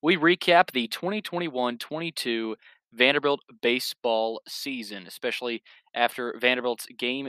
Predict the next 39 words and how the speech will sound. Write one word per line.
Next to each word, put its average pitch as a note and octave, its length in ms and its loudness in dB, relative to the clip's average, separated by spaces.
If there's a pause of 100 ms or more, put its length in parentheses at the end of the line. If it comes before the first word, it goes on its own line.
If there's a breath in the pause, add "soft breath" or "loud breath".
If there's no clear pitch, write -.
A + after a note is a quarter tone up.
seven B2+ 560 0
loss A#2+ 380 2
in B2+ 60 -10
the A2 100 -10
regional C3 460 -4
against A2+ 340 -6
Oregon B2+ 320 -4
State B2+ 380 -4
on, A#2 180 -6 (140)
in B2+ 200 -4
Corvallis. B2+ 760 0 (500 loud breath)
The B2 60 -14
Commodores C3 580 -2
went B2+ 360 -8
down B2 380 0
in A#2 220 -8
that A#2+ 200 -2
one B2+ 360 -4
seven C3 540 -4
to A2 120 -10
six, - 400 -4
and A2 220 -8
Oregon C3 280 -4
State E3+ 300 -2
moves A#2+ 240 -6
on A#2 300 0 (340 soft breath)
as A2 160 -4
they A#2 160 2
host A#2+ 480 -2
Auburn C3 460 0
in A2+ 100 -8
the A2 80 -8
Super A#2 300 -8
Regionals A#2 560 -8 (100)
this A2+ 220 -8
weekend. B2+ 460 -4 (380 loud breath)
We D3+ 120 0
give D#3 180 6
out D3+ 300 6